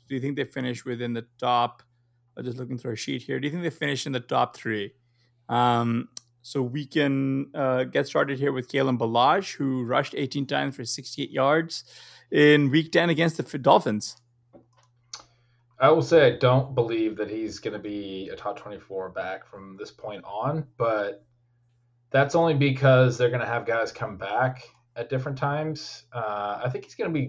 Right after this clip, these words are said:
Speaker 2: pretty good for the next couple weeks. It's interesting that he stayed so clearly ahead of, of Troy Ma-, Troy Maine Pope, and, and definitely Joshua Kelly has, has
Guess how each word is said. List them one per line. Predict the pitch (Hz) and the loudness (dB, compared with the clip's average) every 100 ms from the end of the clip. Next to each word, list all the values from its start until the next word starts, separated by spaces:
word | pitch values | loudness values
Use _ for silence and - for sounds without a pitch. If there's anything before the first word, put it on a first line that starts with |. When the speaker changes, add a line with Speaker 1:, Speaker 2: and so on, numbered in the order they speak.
| - | -2
Speaker 2:
pretty | 147 127 | -2 0
good | 139 135 | -2 -2
for | 107 | -8
the | 110 | -12
next | 110 | -8
couple | - 110 98 | -8 -6 -8
weeks. | 120 - - | -8 -12 -18
It's | - 123 | -18 -12
interesting | 127 - 123 | -10 -6 -8
that | 113 | -8
he | 101 | -12
stayed | - 107 104 - | -6 -6 -6 -10
so | - | -10
clearly | 107 120 113 107 | -6 -4 -2 0
ahead | 95 110 | -2 -4
of, | 107 - _ _ 117 | -6 -8 _ _ -14
of | 110 | -12
Troy | - 113 | -8 -8
Ma-, | 110 110 - | -8 -12 -16
Troy | - 120 | -6 -4
Maine | 110 107 | -4 -2
Pope, | 143 165 156 | 2 2 0
and, | 101 95 _ _ _ _ _ _ _ _ | -6 -8 _ _ _ _ _ _ _ _
and | - 101 98 95 92 - | -12 -10 -10 -12 -8 0
definitely | 131 - 117 117 | 0 0 -6 0
Joshua | 117 113 110 | 0 0 -4
Kelly | - 110 104 101 | -4 -2 -2 -4
has, | 101 92 - - | -8 -12 -16 -14
has | 110 101 98 | -14 -14 -20